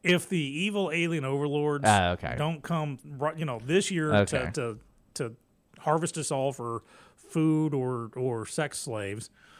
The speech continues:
Speaker 1: then they're, they don't exist 'cause this is too good of an opportunity for them.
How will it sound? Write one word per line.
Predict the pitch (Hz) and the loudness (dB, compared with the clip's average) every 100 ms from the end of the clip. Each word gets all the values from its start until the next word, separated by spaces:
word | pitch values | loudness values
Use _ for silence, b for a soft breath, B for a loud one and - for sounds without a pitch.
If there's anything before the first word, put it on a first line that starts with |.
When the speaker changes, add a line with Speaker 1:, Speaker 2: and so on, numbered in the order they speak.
| b b b b | b b b b
Speaker 1:
then | 160 156 151 | -2 2 2
they're, | 156 | 2
they | 139 147 139 | 2 2 4
don't | 143 | 2
exist | 117 117 120 - - - _ _ _ _ | -2 -6 -8 -8 -12 -16 _ _ _ _
'cause | 104 | -6
this | 123 - | -4 -4
is | 123 | -6
too | 147 | -6
good | 127 123 | -4 -2
of | 107 | -4
an | 120 | -6
opportunity | 101 113 95 117 98 92 | -8 -8 -10 -10 -12 -14
for | - 113 | -16 -16
them. | 110 | -18